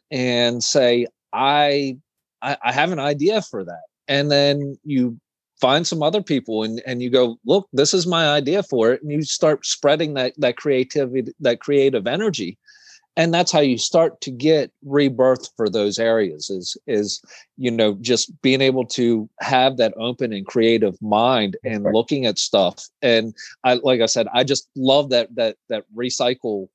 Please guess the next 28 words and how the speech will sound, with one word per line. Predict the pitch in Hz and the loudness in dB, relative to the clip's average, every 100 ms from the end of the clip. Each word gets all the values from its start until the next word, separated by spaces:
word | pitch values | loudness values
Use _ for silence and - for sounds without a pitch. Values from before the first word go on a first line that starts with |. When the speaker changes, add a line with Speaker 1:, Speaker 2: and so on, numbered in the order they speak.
| _ 117 | _ -4
Speaker 1:
uh, | 101 98 92 - _ _ 131 | -2 -2 -4 -10 _ _ -10
I, | 127 | -4
I, | 120 117 | 2 2
I | 123 | 2
love | 117 123 120 | 4 2 2
that | 110 113 | -2 0
recycling | 120 - 104 113 - 104 98 - | -2 -2 -2 -2 -4 -8 -8 -12
term. | 110 101 92 | -8 -6 -4
That | 98 104 | -2 2
is, | 104 98 - - | 2 0 -4 0
that | 113 | 2
is | 104 104 | 2 2
awesome. | 101 101 95 | 2 2 -4
I | 92 | -2
love | 98 95 | 0 0
that. | 82 - | -2 -6
<laughs> | - 554 381 _ _ _ | -6 -8 -10 _ _ _
Speaker 2:
Yeah, | 220 160 | 2 4
the, | 180 - | 2 2
I | |
mean, | 190 175 | 2 2
it, | 190 | 2
it, | 202 175 165 - | 0 0 -2 -4
it, | 127 - | -14 -10
truthfully, | - 190 190 107 101 | 0 0 2 2 2
I | |
mean, | 104 101 95 - | 2 -2 -4 -4
um, | 117 110 98 95 | 0 2 0 -4